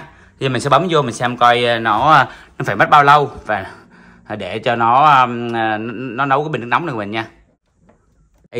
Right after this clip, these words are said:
C, bấm đây nè các bạn. Đó. Đó, bấm A C vô là giờ nó quất nè. Rồi, bây giờ mình xem nha. Bây giờ mình xem coi nó mất bao lâu. Đây là each A C là một trăm hai mươi V nè,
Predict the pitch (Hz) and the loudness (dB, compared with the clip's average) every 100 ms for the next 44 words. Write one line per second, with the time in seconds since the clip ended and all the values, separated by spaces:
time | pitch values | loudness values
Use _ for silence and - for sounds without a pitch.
0 | 113 123 113 107 113 139 104 117 110 - | -4 -2 -2 -2 -2 0 2 2 2 0
1 | 92 123 135 - - _ _ _ _ _ | 2 4 2 -2 -16 _ _ _ _ _
2 | 123 131 139 156 135 139 131 123 117 120 | 0 2 4 4 4 2 4 4 4 2
3 | 127 147 175 120 - _ 104 95 - _ | 4 2 2 -2 -6 _ -2 -2 -8 _
4 | _ - 135 120 - 139 147 147 139 131 | _ -2 0 0 0 0 2 2 2 0
5 | 120 110 135 135 135 156 196 139 147 151 | 0 -2 2 4 4 4 4 4 6 6
6 | 147 - 110 107 104 139 156 131 127 - | 4 -4 _ -12 -10 -12 -12 -12 -14 -12
7 | 131 127 110 104 117 127 131 127 101 120 | -12 -12 -14 -14 -14 -10 -10 -10 -10 -10
8 | 131 123 | -8 -10